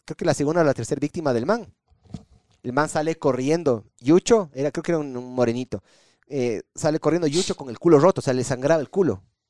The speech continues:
Y le cogen unos chapas y dicen, "¿Qué pa-, qué pasó?". Y el Jeffrey la agarra y dice, "No, no, tranquilo, es que el man está desorientado, está drogado". Y se lo lleva, el loco, lo, lo, se lo lleva al departamento de nuevo porque se le había escapado. Se lo lleva al departamento y lo coge y lo mata y ahí lo hace verga, ¿no?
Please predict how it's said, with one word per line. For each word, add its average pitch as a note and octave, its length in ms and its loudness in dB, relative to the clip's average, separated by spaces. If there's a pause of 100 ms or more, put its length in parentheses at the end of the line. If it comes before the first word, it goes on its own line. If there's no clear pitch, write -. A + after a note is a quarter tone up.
(180)
Y A#2+ 160 -4
le B2+ 100 -2
cogen E3+ 240 -2
unos D#3 160 -4
chapas F#3 240 2
y - 20 -4
dicen, C#3 120 -14
"¿Qué F#3+ 100 -8
pa-, F3+ 100 2
qué - 140 -8
pasó?". F3+ 380 -4 (560)
Y B2+ 80 -2
el B2+ 200 0
Jeffrey D#3+ 260 2
la C#3+ 80 2
agarra E3+ 180 0
y - 20 -6
dice, F3 100 -10
"No, G#3+ 240 0
no, G#3+ 100 -2
tranquilo, F3+ 440 -2
es D#3+ 160 0
que D#3 80 -2
el C#3+ 60 -4
man D3+ 160 0
está D3+ 240 0
desorientado, C3 420 0
está C3+ 140 -2
drogado". A#2 500 2
Y G2+ 100 -14
se - 120 -10
lo G2+ 100 -4
lleva, A#2+ 300 -4
el G2 80 -6
loco, A2 220 -6
lo, F#2+ 180 -8
lo, F2 280 -12
se - 140 -14
lo F#2+ 60 -8
lleva G2+ 180 -6
al A#2+ 80 -6
departamento G#2 560 -8
de G2+ 40 -6
nuevo A#2 180 -8
porque - 180 -8
se - 60 -12
le E2 60 -10
había G#2 80 -6
escapado. C3+ 420 -2 (200)
Se - 120 -14
lo - 20 -4
lleva A#2+ 120 2
al B2+ 40 -2
departamento B2 540 -6
y G#2 40 -4
lo F2+ 100 -10
coge - 200 -12
y - 20 -6
lo G2 80 -6
mata G#2 220 -8
y E2 60 -10
ahí F#2+ 120 -8
lo F2 120 -10
hace F2+ 160 -10
verga, F#2+ 200 -2
¿no? C#2+ 160 -20